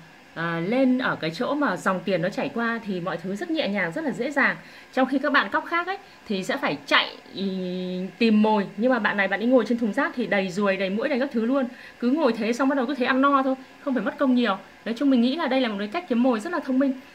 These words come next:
Ờ, bởi vì thùng rác thì rất nhiều ruồi muỗi luôn,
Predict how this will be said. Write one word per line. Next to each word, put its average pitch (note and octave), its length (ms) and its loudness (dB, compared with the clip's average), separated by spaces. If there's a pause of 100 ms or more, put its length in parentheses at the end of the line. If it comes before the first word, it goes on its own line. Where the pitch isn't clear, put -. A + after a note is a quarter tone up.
(240)
Ờ, B3+ 340 0
bởi G#3 160 0
vì F#3+ 120 -4
thùng G#3+ 220 -2
rác D#4+ 240 0
thì B3+ 80 2
rất E4+ 140 -4
nhiều C#4 180 4
ruồi G3+ 160 0
muỗi B3 220 2
luôn, D#4 200 0